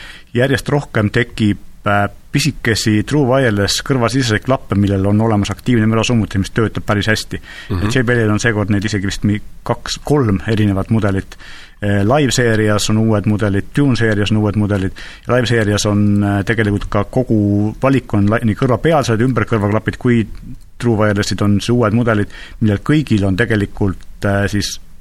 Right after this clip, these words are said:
Speaker 1: aktiivne mürasummutus,
Speaker 2: Mhm.
Speaker 1: ilmselt parem kui varem, ja olulise asjana uuendus on J B L-i puhul, minu teada neil varem ei ole olnud multipointi, ehk siis ma saan ühendada kaks seadet korraga, et ma ei pea,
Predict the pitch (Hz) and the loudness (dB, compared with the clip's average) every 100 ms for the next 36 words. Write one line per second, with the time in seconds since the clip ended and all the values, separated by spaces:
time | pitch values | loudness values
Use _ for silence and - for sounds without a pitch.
0 | - - 131 127 202 147 127 - - - | -6 0 2 2 2 2 0 0 -4 -4
1 | - - 120 113 - 135 117 104 147 180 | -10 -2 2 2 2 2 2 2 2 2
2 | 120 - - - - - 110 135 190 127 | 2 -2 -12 -18 -20 -2 2 4 4 2
3 | 117 139 135 110 107 110 123 139 107 110 | 2 2 2 4 4 2 2 2 2 2
4 | 135 131 123 95 104 101 107 127 110 107 | 0 0 0 0 2 2 4 2 2 2
5 | 101 131 117 104 110 120 104 123 127 117 | 2 2 2 2 2 2 2 2 0 0
6 | 127 107 104 95 95 - 98 104 110 95 | 0 0 -2 -4 -6 -6 -2 0 2 2
7 | 104 120 - 117 92 131 117 95 95 92 | 0 -2 0 0 0 -2 0 0 -2 -4
8 | 92 - 104 98 | -2 0 0 2